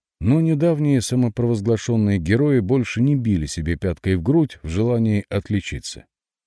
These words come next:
Они снова начали думать головой, а это было Татьяне катастрофически невыгодно. Кирилл стал свидетелем того, к чему это привело. Рискнув посвятить очередного наёмника в свои планы,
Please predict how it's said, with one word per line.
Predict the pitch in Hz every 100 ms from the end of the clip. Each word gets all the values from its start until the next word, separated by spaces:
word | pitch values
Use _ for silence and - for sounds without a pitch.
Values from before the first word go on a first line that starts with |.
| -
Они | 87 127
снова | 127 - 131 165 156
начали | 135 135 139 139
думать | 113 123 117
головой, | 123 117 85 82 76 _ _ _ _ -
а | 82
это | 113 120
было | 107 120 117
Татьяне | - 82 - 95 98 90 -
катастрофически | 92 - 85 - 80 - 113 - 92 -
невыгодно. | 78 73 80 78 - 55 - - _ _ _ _ _ _ _ _ _ -
Кирилл | 98 127 123
стал | - 120 113 92
свидетелем | - 101 101 85 67 67 -
того, | 90 120 120
к |
чему | - 87 87
это | 71
привело. | 76 65 58 50 - _ _ _ _ -
Рискнув | 90 113 - 156 139
посвятить | - 117 113 104 127
очередного | 98 - 104 104 113 98
наёмника | 92 101 107 101 92 92
в | -
свои | 92 92
планы, | - 120 123 80